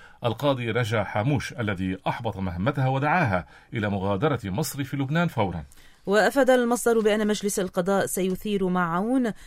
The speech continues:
Speaker 2: كيفية مداهمة مقر المركزي وتنفيذ مهمة خارج نطاقها القانوني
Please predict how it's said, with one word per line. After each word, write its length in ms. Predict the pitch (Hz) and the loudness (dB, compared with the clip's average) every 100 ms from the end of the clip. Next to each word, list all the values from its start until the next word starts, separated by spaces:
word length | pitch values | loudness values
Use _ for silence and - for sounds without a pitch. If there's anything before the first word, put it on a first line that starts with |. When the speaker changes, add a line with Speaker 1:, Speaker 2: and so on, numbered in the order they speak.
| - - | -14 -8
Speaker 2:
كيفية 460 | 101 143 202 190 190 | -6 -4 -2 -2 0
مداهمة 420 | 180 240 247 220 | 0 0 0 -2
مقر 260 | 214 214 233 | -4 -4 -2
المركزي 640 | 214 208 202 214 190 269 302 | 0 0 0 0 0 0 0
وتنفيذ 520 | 208 165 156 175 170 | 0 -2 -2 -2 -2
مهمة 520 | 165 208 180 180 170 | -2 0 0 0 -4
خارج 480 | - 190 214 196 175 | -4 -2 0 0 -2
نطاقها 460 | 175 233 254 190 175 | -4 -4 -2 -2 -4
القانوني 640 | 170 170 175 190 262 | -2 -2 0 0 0